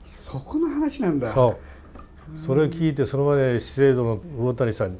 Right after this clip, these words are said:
Speaker 2: 社長に電話して。
Speaker 1: 資生堂の社長。
Speaker 2: そう。前から知り合いだから。コカ・コーラの社長時代から知り合いでね。
Speaker 1: うん。
Speaker 2: 「魚谷さん、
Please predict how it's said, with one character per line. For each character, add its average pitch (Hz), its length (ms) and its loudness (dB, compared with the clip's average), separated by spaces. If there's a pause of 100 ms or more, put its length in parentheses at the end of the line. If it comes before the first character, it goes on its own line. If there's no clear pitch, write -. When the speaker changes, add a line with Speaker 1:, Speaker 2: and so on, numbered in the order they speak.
Speaker 2:
社 - 180 -2
長 113 140 -4
に 98 120 -4
電 104 140 -2
話 98 120 -4
し - 60 -18
て。 92 200 -8
Speaker 1:
資 147 220 -2
生 151 60 0
堂 143 100 -2
の 135 100 0
社 - 140 -6
長。 117 260 -8
Speaker 2:
そ 107 360 0 (140)
う。 - 20 -6
前 110 140 2
か 107 80 -2
ら 90 60 -2
知 - 140 -4
り 107 100 2
合 101 60 2
い 90 40 -4
だ 80 80 -10
か 80 100 -12
ら。 - 120 -16 (240)
コ 117 100 -2
カ・ 120 140 2
コ 117 100 0
ー 113 40 2
ラ 101 80 0
の 90 60 -6
社 104 140 -4
長 101 180 -4
時 98 120 -6
代 95 140 -4
か 92 100 -10
ら 87 100 -8 (600)
知 - 180 -6
り 101 80 0
合 92 60 -2
い 85 40 -6
で 87 100 -10
ね。 143 180 -4
Speaker 1:
う - 20 -12
ん。 131 100 -10 (1080)
Speaker 2:
「魚 98 100 -8
谷 110 160 -4
さ 117 120 -8
ん、 95 160 -10